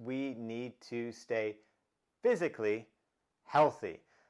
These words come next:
Ninety percent of your psychology is gonna be driven by your physiology. Ninety percent of your serotonin, for example, is produced in your gut, not by your brain. So how do we master the fundamentals of our health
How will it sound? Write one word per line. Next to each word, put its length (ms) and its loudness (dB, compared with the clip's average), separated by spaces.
Ninety 560 0
percent 400 -2
of 80 0
your 120 0
psychology 840 0
is 140 -4
gonna 160 -4
be 140 -2
driven 460 -2
by 240 4
your 380 0
physiology. 720 2
Ninety 320 4
percent 300 -2
of 100 0
your 120 2
serotonin, 840 2
for 120 -2
example, 400 -4
is 140 -4
produced 540 0
in 220 -4
your 220 0
gut, 460 2
not 400 0
by 180 6
your 180 2
brain. 460 -2
So 380 4
how 300 2
do 100 6
we 300 4
master 500 -4
the 100 -4
fundamentals 680 -2
of 100 -2
our 80 6
health 400 2